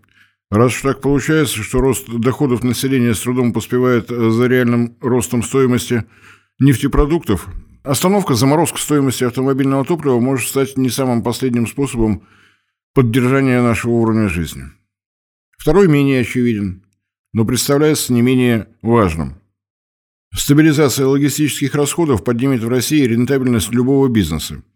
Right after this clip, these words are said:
в любой и каждой отрасли. А это, в свою очередь, шанс на торможение инфляционных процессов на внутреннем рынке и рост конкурентоспособности и прибыли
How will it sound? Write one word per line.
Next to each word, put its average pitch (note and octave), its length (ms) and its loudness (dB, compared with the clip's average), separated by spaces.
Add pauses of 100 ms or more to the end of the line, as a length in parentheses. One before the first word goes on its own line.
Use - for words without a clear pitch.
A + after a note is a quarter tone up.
(240)
в A#2 260 4
любой D#3 340 4
и B2+ 80 -2
каждой A#2+ 360 0
отрасли. D#2+ 480 -4 (440)
А B2 140 4
это, E3 140 2
в - 40 -4
свою C#3 260 2
очередь, G2+ 340 0
шанс D#3 420 -4
на B2 200 2
торможение C3 520 0
инфляционных B2 600 -2
процессов C3+ 520 -4
на C3 120 0
внутреннем D#3 440 0
рынке C3+ 400 -2 (420)
и A#2+ 80 2
рост E3+ 280 2
конкурентоспособности C3+ 1000 0
и C3 60 2
прибыли D3 520 0